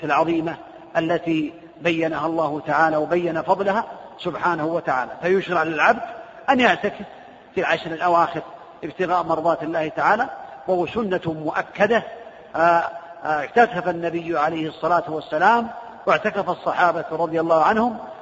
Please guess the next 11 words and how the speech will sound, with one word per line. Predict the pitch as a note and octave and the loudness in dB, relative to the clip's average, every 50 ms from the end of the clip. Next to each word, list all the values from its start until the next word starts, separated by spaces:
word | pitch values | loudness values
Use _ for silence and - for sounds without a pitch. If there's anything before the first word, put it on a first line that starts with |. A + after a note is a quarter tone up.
| - - - | -16 -10 -4
واعتكف | D#3 C#3+ - A3+ G#3 - G3+ E3 | -4 -2 -2 -2 0 0 2 2
أزواجه | F#3 E3+ D#3+ D3 D#3+ F#3+ F#3+ F3 - E3+ E3 D#3 | 2 0 0 2 6 6 6 6 6 2 0 0
من | D#3+ E3 D#3+ D#3 D#3 | 0 -2 -2 0 2
بعده | F3+ E3+ E3 E3 E3+ D#3 D#3 D#3 | 4 2 2 2 -2 -4 -4 -6
صلوات | - - F#3+ G#3+ G3 F3+ F3 F3 D#3+ - E3 | -4 -2 0 2 2 2 2 0 0 -2 -4
الله | E3 D#3+ E3 E3 E3 D3+ D#3+ D3+ - - - - - - - - | -4 -2 0 0 0 0 -2 -6 -8 -12 -18 -20 -20 -20 -14 -8
وسلامه | D#3+ D#3+ D3+ - D#3 E3 E3 E3 D#3+ D#3+ D#3+ D3+ D#3 D3 - - - - - - - - C#3+ | -8 -8 -4 -2 2 2 2 2 2 -2 -4 -6 -6 -8 -10 -14 -20 -20 -20 -20 -16 -8 -2
ع-، | C#3+ D3 D#3+ D#3 D3+ C3 - - - - - - - - - - - - - - - - _ _ _ _ _ _ _ - | 2 2 4 4 2 0 -4 -12 -16 -18 -20 -20 -20 -20 -20 -20 -20 -20 -20 -20 -20 -20 _ _ _ _ _ _ _ 0
عليه | C#3 D3 D#3 E3 F#3 G3+ F#3+ E3+ G#3+ G#3 F3 | 2 2 4 4 4 2 2 0 -4 0 4
ورضي | G3 A3 G3 F#3 D#3+ D#3 D#3+ | 6 6 6 6 4 2 0
الله | D#3 D#3 D#3+ D#3+ D3+ C#3+ D3+ D3 D3 | 0 2 2 2 2 0 -2 -6 -8